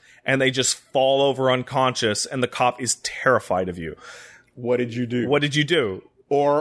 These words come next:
Speaker 2: or, or the other cop that's just unloading her gun at a portal to hell.
Speaker 1: Yeah.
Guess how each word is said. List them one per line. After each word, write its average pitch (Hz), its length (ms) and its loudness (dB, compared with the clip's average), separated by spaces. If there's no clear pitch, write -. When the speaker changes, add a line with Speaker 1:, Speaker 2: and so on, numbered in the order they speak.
Speaker 2:
or, 156 400 2
or 147 240 2
the 151 180 0
other 156 280 0
cop 127 380 0
that's 135 220 -2
just 143 220 -2
unloading 143 600 2
her 135 160 0
gun 127 420 0
at 127 160 2
a 123 100 0
portal 131 600 0
to 170 180 0
hell. 135 460 2
Speaker 1:
Yeah. 165 340 0